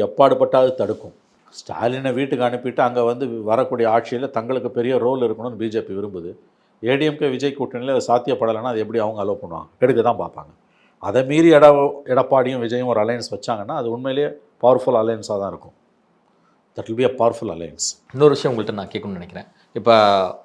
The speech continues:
Speaker 2: பாஜகவும் அதிமுகவும் கள்ள கூட்டணி வச்சிருக்காங்க, கள்ள உறவு வச்சிருக்காங்கன்னு தொடர்ந்து தி மு க பல மேடைகள்ல சொல்லிட்டே வராங்க. So அப்படி பார்க்கிறப்ப again, அஹ், பி ஜே பி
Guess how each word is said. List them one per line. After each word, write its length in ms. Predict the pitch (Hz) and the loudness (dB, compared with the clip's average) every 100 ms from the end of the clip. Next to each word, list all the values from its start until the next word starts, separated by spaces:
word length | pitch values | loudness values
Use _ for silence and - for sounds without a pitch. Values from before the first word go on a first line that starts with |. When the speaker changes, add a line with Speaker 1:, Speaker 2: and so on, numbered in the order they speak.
| _ | _
Speaker 2:
பாஜகவும் 640 | 127 180 196 185 180 180 151 | 8 10 10 8 8 8 6
அதிமுகவும் 640 | 151 156 147 143 151 156 | 4 0 2 4 4 2
கள்ள 220 | 127 127 151 | 0 4 4
கூட்டணி 300 | - 131 131 | 4 -2 -4
வச்சிருக்காங்க, 500 | 120 123 113 113 113 117 | -2 -2 -2 -2 -2 -2
கள்ள 220 | 107 123 139 | 0 2 4
உறவு 220 | 127 113 | 4 2
வச்சிருக்காங்கன்னு 480 | 113 110 110 131 123 | 0 -4 -4 -4 -2
தொடர்ந்து 300 | 123 156 170 - | 2 4 2 2
தி 120 | 147 | 0
மு 120 | 151 | 0
க 160 | 143 143 143 | 2 2 2
பல 100 | 110 | 0
மேடைகள்ல 380 | 110 127 120 110 | 2 2 2 0
சொல்லிட்டே 340 | - 107 107 113 | -2 -6 0 0
வராங்க. 280 | 98 87 87 - _ _ - | 0 -6 -14 -20 _ _ 6
So 40 | 143 | 6
அப்படி 220 | 220 196 196 | 8 8 12
பார்க்கிறப்ப 460 | 214 208 220 - 226 220 208 175 143 143 | 10 12 8 10 12 12 12 12 10 10
again, 220 | 185 233 208 - - 131 | 12 12 10 -4 -12 -2
அஹ், 240 | 135 123 | 0 2
பி 120 | - 160 | 2 4
ஜே 160 | 165 165 | 4 2
பி 160 | 156 | 4